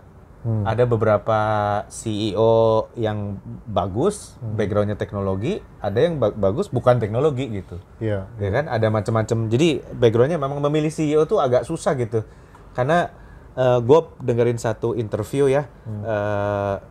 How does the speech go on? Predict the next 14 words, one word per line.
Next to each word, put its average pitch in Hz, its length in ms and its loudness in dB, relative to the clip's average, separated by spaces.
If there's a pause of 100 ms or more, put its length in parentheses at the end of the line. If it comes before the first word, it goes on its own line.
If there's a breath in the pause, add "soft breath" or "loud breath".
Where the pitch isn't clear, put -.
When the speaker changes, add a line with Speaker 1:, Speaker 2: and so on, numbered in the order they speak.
(220)
Speaker 2:
tentang 104 320 -2
leadership, 107 500 0 (380)
yang 110 200 -2
setiap 160 640 0
kali 127 420 0
akhir 110 300 -4
interview 110 400 -6
dia 135 160 -2
selalu 120 320 -2
bertanya, 92 320 -6 (640 loud breath)
"Do 113 160 4
you 139 160 6
think 190 320 0 (140)
leadership 120 580 0